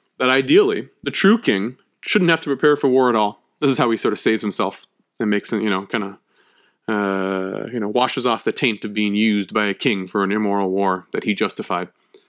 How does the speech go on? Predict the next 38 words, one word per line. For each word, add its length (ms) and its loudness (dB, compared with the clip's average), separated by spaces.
He 60 -6
says 180 0
that 80 -6
the 60 2
true 220 4
king 280 0
should 160 -4
never 220 2
have 140 -2
to 60 -12
go 100 0
to 80 -2
war. 280 -4
And 80 0
he 40 0
says 180 2
as 100 -2
follows, 400 0
quote, 320 2
Mencius 380 4
says, 480 0
"One 280 4
may 140 4
reign 320 4
as 120 2
a 80 4
true 260 2
king 320 2
from 160 0
a 80 4
territory 580 2
as 140 2
small 400 2
as 140 -2
one 180 2
hundred 360 2
li 180 2
square. 480 0